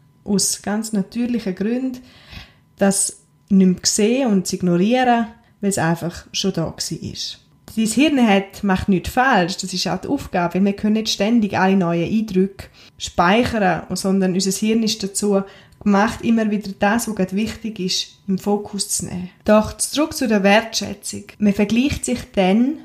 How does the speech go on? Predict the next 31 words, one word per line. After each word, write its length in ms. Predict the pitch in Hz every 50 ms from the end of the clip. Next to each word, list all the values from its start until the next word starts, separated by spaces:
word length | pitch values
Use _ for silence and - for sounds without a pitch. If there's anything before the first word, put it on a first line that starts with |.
| - -
meistens, 880 | 196 185 170 165 170 185 - - - 214 220 220 214 - - - _ _ -
wenn 220 | 190 180 185 190
man 100 | 185 185
selber 520 | - - 208 202 208 214 220 226 226 240 233
nicht 140 | 220 196
mehr 120 | 175 170 160
weiss, 520 | 170 170 170 170 175 190 202 - - -
was 140 | 185 - -
man 120 | 175 165
alles 320 | 160 165 165 160 170 - -
hat, 300 | 165 - - - - - _ _ _
was 160 | - 180 175 -
man 120 | 180 170
alles 340 | 160 170 156 160 - - -
kann, 480 | - - 190 180 180 165 147 156 170 - -
welchen 380 | 220 180 175 175 175 175 170 160
Wert 320 | 175 175 180 202 214 -
das 220 | - 196 190 - -
man 180 | 175 165 156
hat, 300 | 165 165 - - - - _ _ _ _ - - _ -
welche 180 | 185 196 202
Menschen 440 | 196 196 196 208 277 302 - 269 247
um 100 | 208 190
einen 220 | - - 180 185
herum 220 | 143 180 214 233 247
sind, 280 | 247 - - 175 165
die 60 | 156 160
einem 220 | 165 160 170 165
wirklich 360 | 180 202 196 - 190 - -
wichtig 400 | 190 214 208 - - - 208 202
sind. 400 | - - - - - 180 180 -